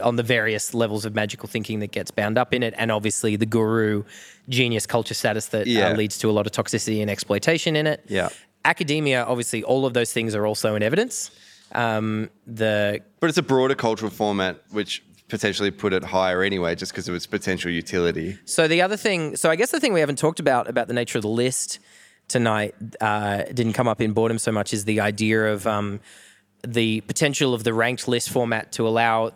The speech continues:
Speaker 1: ideas to be the best version of themselves by the relative ranking,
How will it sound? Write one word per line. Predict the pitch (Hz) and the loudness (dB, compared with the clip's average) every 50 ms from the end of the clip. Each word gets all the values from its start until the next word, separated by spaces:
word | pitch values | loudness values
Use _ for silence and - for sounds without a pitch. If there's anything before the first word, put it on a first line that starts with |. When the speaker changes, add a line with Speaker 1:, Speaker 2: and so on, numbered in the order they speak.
| - _ - - | -12 _ -6 -2
Speaker 1:
ideas | 117 120 117 117 113 - | -2 0 0 0 -2 -4
to | - 120 | -4 -4
be | 117 | -4
the | 110 113 | -2 0
best | 113 110 - - | 0 -2 0 0
version | 113 110 113 113 127 | 0 0 0 2 0
of | 123 | 0
themselves | 120 127 123 - 135 135 156 190 240 - - - - - - - - _ _ | 0 0 0 0 2 2 2 0 -2 -4 -8 -10 -12 -16 -20 -20 -20 _ _
by | - 117 117 113 110 107 107 104 - - _ _ _ _ _ - | 2 2 2 2 2 0 -2 -4 -8 -12 _ _ _ _ _ -4
the | 139 135 131 | 0 0 2
relative | 131 139 135 135 135 127 117 117 | 4 4 4 2 2 0 2 2
ranking, | 120 120 117 - 131 120 117 113 113 110 | 2 0 0 0 -2 -2 0 -2 -4 -4